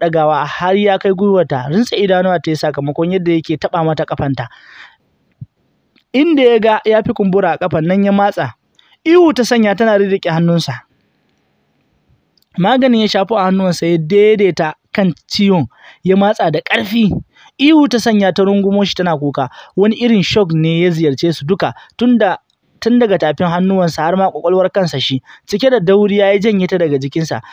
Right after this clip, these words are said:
Miƙewa ya nufi bedroom ɗinsa ba tare da ya sake cewa da ita komai ba. Da kallo ta bi bayansa cike da mamaki me yasa kuma me, mm, mamakin me yasa mata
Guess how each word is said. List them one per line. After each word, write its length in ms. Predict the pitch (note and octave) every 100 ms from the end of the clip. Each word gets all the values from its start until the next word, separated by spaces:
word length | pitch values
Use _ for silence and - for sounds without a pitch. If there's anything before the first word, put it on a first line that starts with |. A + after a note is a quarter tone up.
| - F3+
Miƙewa 520 | A3+ A#3 G3 F3+ F3+
ya 40 | F3+
nufi 160 | D#3+ D#3+
bedroom 320 | D#3+ E3+ E3
ɗinsa 220 | - D3 D3
ba 80 | C#3
tare 200 | D#3 F3+
da 80 | F3
ya 60 | D#3+
sake 240 | E3 D#3+
cewa 200 | D3 D#3+
da 40 | C#3
ita 140 | - C#3+
komai 300 | G3+ G#3 G3+
ba. 160 | G3+ E3+ _ _ _ -
Da 120 | E3
kallo 300 | B3 B3+ B3
ta 80 | A#3+
bi 120 | A3+ A#3+
bayansa 400 | A#3+ A#3+ B3 F#3+
cike 240 | - -
da 120 | A3 G3+
mamaki 540 | D3+ D#3 F3+ F#3 E3
me 100 | D#3 E3+
yasa 240 | D#3+ E3+ B2+ _ _ _
kuma 240 | F3+ F#3+
me, 240 | F#3 F3 D#3+ -
mm, 800 | E3 E3 D#3+ D3+ C#3 C3 A#2+ A2+ A2 - _ _ _ _ _ _
mamakin 480 | D#3 D#3+ F#3+ G3+ F#3 D3+ D3 C#3+
me 80 | D3+ E3+
yasa 260 | E3+ F#3
mata 280 | D3+ C#3 A#2+